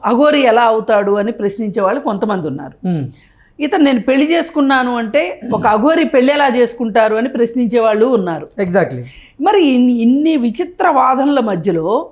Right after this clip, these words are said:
Speaker 2: Hmm.
Speaker 1: మరి వాళ్ళు మాట్లాడేది కూడా తప్పేం కాదు.
Speaker 2: Hmm.
Speaker 1: వాళ్ళు ఏవో శాస్త్రాలు అవపోసన పట్టామనే చెప్తున్నారు కదా.
Speaker 2: Hmm.
Speaker 1: వాళ్ళు చెప్తున్న దాన్ని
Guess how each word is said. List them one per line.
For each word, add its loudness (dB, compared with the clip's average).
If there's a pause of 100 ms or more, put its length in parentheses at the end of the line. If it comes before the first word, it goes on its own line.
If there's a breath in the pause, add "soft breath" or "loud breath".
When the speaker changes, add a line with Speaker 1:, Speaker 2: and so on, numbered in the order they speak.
Speaker 2:
Hmm. -4
Speaker 1:
మరి 2
వాళ్ళు -2
మాట్లాడేది 0
కూడా -2
తప్పేం -2
కాదు. 0 (360)
Speaker 2:
Hmm. -4 (360 loud breath)
Speaker 1:
వాళ్ళు 0
ఏవో 2
శాస్త్రాలు 0
అవపోసన 0
పట్టామనే 0
చెప్తున్నారు 0
కదా. 2
Speaker 2:
Hmm. -4
Speaker 1:
వాళ్ళు 2
చెప్తున్న 0
దాన్ని -2